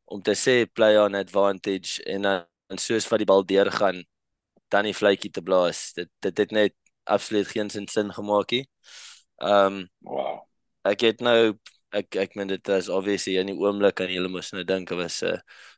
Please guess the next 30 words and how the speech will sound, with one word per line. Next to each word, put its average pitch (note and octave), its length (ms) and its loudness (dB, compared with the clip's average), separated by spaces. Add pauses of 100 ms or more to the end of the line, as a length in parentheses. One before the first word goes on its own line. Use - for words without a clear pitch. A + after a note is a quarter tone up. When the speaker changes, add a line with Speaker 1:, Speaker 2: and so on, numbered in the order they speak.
(120)
Speaker 1:
'n F#2+ 140 2
opspring G2+ 500 2
en G2 120 0
dan F#2 180 2
in G2+ 140 2
die F#2+ 100 0
lug F#2 240 2
opgooi F#2+ 420 0
en, F2 100 -4
ek - 800 -20
meen, F#2 140 -6
ek F#2 120 -4
dink G2+ 160 0
Haaland F#2+ 380 6
het G2 80 4
dit G2 120 2
nogal A2 400 2
Speaker 2:
<laughs> - 20 -
Speaker 1:
goed A#2 180 2
beskryf G#2+ 520 2
wat G2+ 160 4
sy G#2+ 100 2
gevoelens G#2+ 600 -2 (180)
<laughs> - 880 -8
deur G#2 180 2
haar G#2 260 2
koppe A2 280 -4
gegaan G2+ 340 0
het G2 140 -2
as, - 560 -6